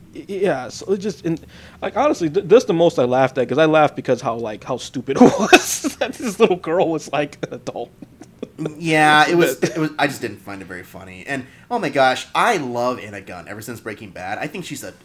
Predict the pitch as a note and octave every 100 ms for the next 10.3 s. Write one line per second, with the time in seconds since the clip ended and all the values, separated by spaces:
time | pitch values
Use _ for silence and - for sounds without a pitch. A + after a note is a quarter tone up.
0 | - A#2+ - - D#3+ D#3+ C#3+ B2 A#2 A2
1 | - A2+ A#2 B2 A2+ - - - C#3 C3+
2 | C3 C3+ F3 A3 G#3 G3 E3+ C#3 D3+ D#3
3 | D3+ C3+ - B2+ A#2+ A#2+ A2+ B2+ A#2+ -
4 | - C#3+ C#3+ - - E3+ C4+ - - F3
5 | F3 D#3+ - D#3 C#3+ - G#2 C3+ G3 A3+
6 | A3 - C#3 C#3 A#2+ B2+ C#3 C3 A2 A#2+
7 | B2 C3+ A#2+ G#2+ B2 A#2 - C#3+ C#3 A#2+
8 | A2+ B2 A2+ A#2 A#2+ B2 G#2+ G2+ G#2 A#2+
9 | A#2+ A#2 G#2+ G#2 G2 B2 A2 G#2+ A#2 F#2+
10 | F2 F#2